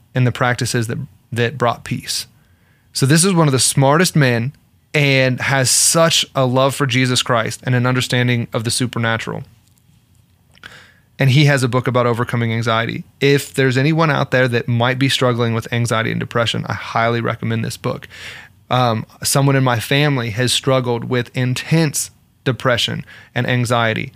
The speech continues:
for a long, long time, like, it, almost as long as I can remember. And she read this book and got a lot out of it. So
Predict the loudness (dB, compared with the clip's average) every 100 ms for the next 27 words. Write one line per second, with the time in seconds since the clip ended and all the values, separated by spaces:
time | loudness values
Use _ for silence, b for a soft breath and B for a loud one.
0 | b b -6 0 2 2 0 -2 0 2
1 | 2 2 2 0 0 0 0 -2 -2 -2
2 | -4 -4 0 0 0 0 2 2 0 -2
3 | 0 0 0 -2 -4 -4 -4 -4 -6 -8
4 | B B B B B B _ -8 -4 -2
5 | 0 2 4 4 4 2 0 -4 -2 -4
6 | -4 -10 -20 _ _ -2 0 -2 -4 -8
7 | -10 _ _ _ _ _ -6 0 0 0
8 | 0 -2 0 0 0 -2 -4 -6 -12 _
9 | _ _ _ -4 -2 -2